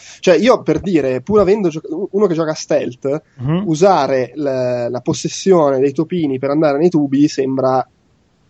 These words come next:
Speaker 1: inevitabile, io non,
Speaker 2: Mhm.
Speaker 1: mai, non l'ho mai fatto in tutto il gioco, <laughs> ma mai! <laughs> L'ho usato per possedere magari qualche essere umano, e è pieno di queste, beh, ecco, per esempio, una cosa che ti fa fare nelle sfide, che io non ho mai,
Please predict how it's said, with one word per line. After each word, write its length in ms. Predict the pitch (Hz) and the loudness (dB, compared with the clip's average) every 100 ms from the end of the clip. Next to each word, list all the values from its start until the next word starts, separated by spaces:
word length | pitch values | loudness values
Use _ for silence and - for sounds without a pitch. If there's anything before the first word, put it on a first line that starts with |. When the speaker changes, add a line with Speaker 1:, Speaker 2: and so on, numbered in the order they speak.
| _ _ | _ _
Speaker 1:
inevitabile, 800 | 139 143 147 151 127 131 143 165 165 | -2 2 2 0 -2 -2 0 2 0
io 140 | 147 | 0
non, 100 | 147 | 0
Speaker 2:
Mhm. 60 | 147 | -2
Speaker 1:
mai, 260 | 135 - 165 | -4 -2 2
non 100 | 165 | 2
l'ho 120 | 139 | 0
mai 180 | 147 - | 0 -2
fatto 380 | - 160 - 160 | 0 -2 -2 -8
in 80 | 139 | -2
tutto 260 | 180 - 147 | -2 -2 -6
il 60 | |
gioco, 280 | 135 156 - - | -2 -2 -2 0
<laughs> 760 | 269 247 392 226 - - - | 0 2 2 0 -2 -14 -8
ma 100 | 143 | -4
mai! 440 | 147 247 170 147 | 4 4 4 -2
<laughs> 680 | 165 - 233 - 269 - 226 | -2 -2 -4 -2 -6 -4 -4
L'ho 140 | 170 190 | 2 4
usato 300 | 202 214 214 | 4 -2 -2
per 120 | 185 | -4
possedere 440 | 180 160 165 175 196 | -4 -6 -4 -2 -2
magari 260 | 160 175 | -2 -4
qualche 260 | 175 147 156 | -4 -6 -8
essere 280 | 139 165 156 | -8 -6 -4
umano, 320 | 160 135 131 - - - | -4 -6 -10 -12 -12 0
e 220 | 247 233 | 0 0
è 120 | 214 - | -6 -2
pieno 320 | 294 349 202 | 0 2 0
di 120 | 170 | -2
queste, 260 | 180 - 185 | -6 -6 -10
beh, 180 | 165 180 | -8 -4
ecco, 220 | 196 170 | -2 -2
per 140 | 156 196 | 0 2
esempio, 320 | 190 139 139 | 2 0 0
una 140 | 160 156 | 0 2
cosa 260 | 226 208 | 0 0
che 300 | - 160 151 - | -2 -4 -4 -6
ti 120 | 156 | -6
fa 100 | 151 | -6
fare 600 | - 170 143 127 127 123 | -6 -6 -6 -6 -6 -8
nelle 540 | 143 135 135 127 127 123 | -6 -2 -2 -2 -4 -6
sfide, 440 | - 170 139 127 | -8 -6 -2 -4
che 120 | 127 | 0
io 80 | 143 | 0
non 100 | 156 | 2
ho 20 | |
mai, 140 | 135 | 0